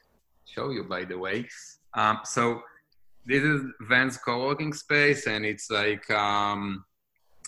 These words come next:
uh, we have more than two hundred people, uh, living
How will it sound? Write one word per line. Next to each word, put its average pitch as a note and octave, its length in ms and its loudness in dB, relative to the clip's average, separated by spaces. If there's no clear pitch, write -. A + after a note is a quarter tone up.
uh, G#2 260 0
we A2 120 0
have A2+ 260 2
more B2 260 0
than B2 240 0
two B2+ 140 0
hundred A#2+ 400 0
people, A#2+ 500 0
uh, A2 140 4
living A#2 840 4